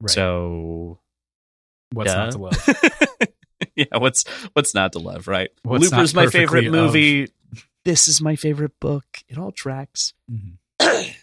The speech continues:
Speaker 2: But as a fable, this is very interesting because at the halfway point is really when the story turns. So we only spend ten chapters-ish kinda learning about the Holiday House. It's on the second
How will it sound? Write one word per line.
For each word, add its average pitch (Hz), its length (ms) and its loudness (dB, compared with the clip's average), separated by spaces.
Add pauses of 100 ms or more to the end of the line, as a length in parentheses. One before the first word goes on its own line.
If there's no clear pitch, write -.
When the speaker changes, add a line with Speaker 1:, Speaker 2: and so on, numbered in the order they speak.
(1120)
Speaker 2:
But 131 220 4 (880)
as 196 160 4
a 117 60 -2
fable, 175 300 4
this 117 180 4
is 135 100 2
very 117 240 2
interesting 117 380 -2
because 101 360 -2
at 113 120 -4
the 104 80 0
halfway 196 640 -2
point 95 380 -6 (340)
is 127 120 0
really 160 300 2
when 117 160 0
the 107 60 0
story 110 280 0
turns. 107 380 0
So 120 80 0
we 117 120 -2
only 156 280 0
spend 110 460 2 (560)
ten 151 340 0
chapters-ish 110 1080 0
kinda 120 220 -2
learning 113 500 0
about 98 220 0
the 95 80 -6
Holiday 117 320 2
House. 98 380 0 (280)
It's - 120 -6
on 110 80 4
the 101 80 2
second 135 560 4